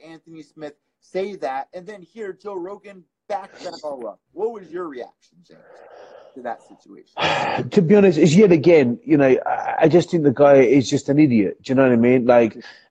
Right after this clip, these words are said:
Speaker 2: uh, I, I don't know him personally about what, what, I don't know him personally for what, what he does or what he ta-, I don't really know him.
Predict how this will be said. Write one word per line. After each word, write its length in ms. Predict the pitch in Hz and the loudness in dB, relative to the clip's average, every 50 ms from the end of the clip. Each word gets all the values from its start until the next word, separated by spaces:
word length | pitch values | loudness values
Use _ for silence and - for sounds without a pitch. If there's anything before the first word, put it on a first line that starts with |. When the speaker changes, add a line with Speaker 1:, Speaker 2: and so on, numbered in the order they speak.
| - | -2
Speaker 2:
uh, 600 | - 131 127 127 - - - 95 - 92 113 113 - | 0 2 2 0 0 0 0 0 0 0 -2 -2 0
I, 120 | - 151 | 0 0
I 40 | 175 | 2
don't 200 | 165 208 220 220 | 4 4 4 4
know 100 | 208 202 | 4 4
him 200 | 202 196 175 139 | 4 4 2 0
personally 580 | - - 165 180 190 175 - - 175 165 160 160 | -2 2 4 4 4 4 2 0 0 2 2 2
about 520 | 147 123 - 147 143 135 131 123 - - | 2 2 2 4 4 6 4 2 0 -4
what, 380 | 117 139 135 151 151 135 85 135 | -4 0 2 4 4 4 2 2
what, 380 | 139 143 147 139 120 - - - | 2 4 4 4 2 0 -6 -8
I 100 | - 147 | -6 -4
don't 180 | 131 170 180 180 | 0 0 0 2
know 60 | 185 | 0
him 120 | 175 147 | -2 -2
personally 560 | - - 165 165 160 156 - - 151 143 135 123 | -4 0 4 4 4 4 2 -2 -2 0 0 0
for 180 | - - 139 | 0 -2 -2
what, 360 | 127 127 135 127 113 - - _ _ _ _ _ _ _ _ | 2 4 4 4 2 0 -6 _ _ _ _ _ _ _ _
what 220 | - 135 143 147 117 | 0 2 2 2 4
he 200 | 110 156 151 143 | 4 4 4 4
does 480 | 117 - 139 131 131 135 135 135 113 | 4 4 4 4 4 4 4 4 4
or 120 | 127 127 123 | 4 4 4
what 180 | 123 143 143 | 4 4 4
he 80 | 139 127 | 4 4
ta-, 180 | - - 165 147 | 2 0 0 0
I 60 | 156 | 2
don't 180 | 151 175 175 | 2 2 2
really 160 | 170 170 165 156 | 4 2 2 2
know 220 | 147 151 151 147 | 2 2 4 4
him. 260 | 139 131 120 110 101 | 4 4 2 -2 -8